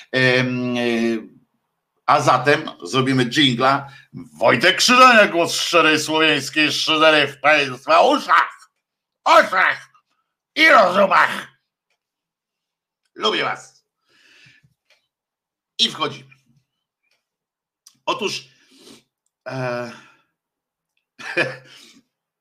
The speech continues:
pani, pan Jacek Denel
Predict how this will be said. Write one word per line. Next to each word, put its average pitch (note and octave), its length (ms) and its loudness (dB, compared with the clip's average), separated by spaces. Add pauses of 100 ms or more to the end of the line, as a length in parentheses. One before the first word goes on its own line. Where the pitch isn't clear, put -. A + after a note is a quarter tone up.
(1300)
pani, D#3 640 -2 (1400)
pan G#2 300 -10 (120)
Jacek D3 580 -6
Denel C3 440 -6